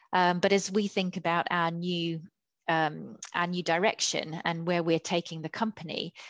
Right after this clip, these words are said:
we are evolving into different spaces, as I've said, that we haven't been in before. And so that in of itself means we need even more diverse thinking and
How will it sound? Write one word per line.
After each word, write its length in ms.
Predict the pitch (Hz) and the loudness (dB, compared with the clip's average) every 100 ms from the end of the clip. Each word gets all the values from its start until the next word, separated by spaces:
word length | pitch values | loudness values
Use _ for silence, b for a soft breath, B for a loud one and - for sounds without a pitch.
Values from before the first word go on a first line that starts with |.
| B B - | B B 2
we 140 | 214 | 6
are 160 | 208 196 | 8 6
evolving 560 | 170 185 190 175 170 | 6 4 4 2 -4
into 260 | 165 170 170 | -6 -10 -8
different 320 | 170 - 160 | -6 -6 -10
spaces, 520 | - 185 175 - 160 | -8 -6 -6 -6 -10
as 160 | 160 160 | -8 -6
I've 140 | 160 | -6
said, 360 | - 214 185 156 170 | -6 -4 -4 -4 -6
that 160 | - | -6
we 340 | 185 170 160 - | -6 -6 -8 -12
haven't 380 | - 175 165 147 | -8 -8 -8 -8
been 360 | 160 160 160 B B B B _ | -6 -6 -12 B B B B _
in 160 | 185 170 | -8 -4
before. 480 | 170 - 247 190 175 | -6 -4 -2 0 0
And 160 | 175 | -2
so 380 | - 196 185 180 - | -2 0 0 -2 -2
that 220 | 202 - | -2 0
in 100 | 190 | -4
of 160 | 175 165 | -4 -6
itself 500 | - - 208 170 - | -6 -2 0 -2 -6
means 540 | 175 165 165 165 - | -8 -8 -10 -12 -6
we 100 | 202 | -4
need 160 | 180 190 | -2 -2
even 200 | 180 170 | -4 -4
more 220 | 180 226 | -4 -4
diverse 460 | 196 156 151 - - | -2 -4 -2 -6 -6
thinking 480 | 156 151 - 151 147 | -8 -8 -10 -10 -10
and 180 | 160 | -12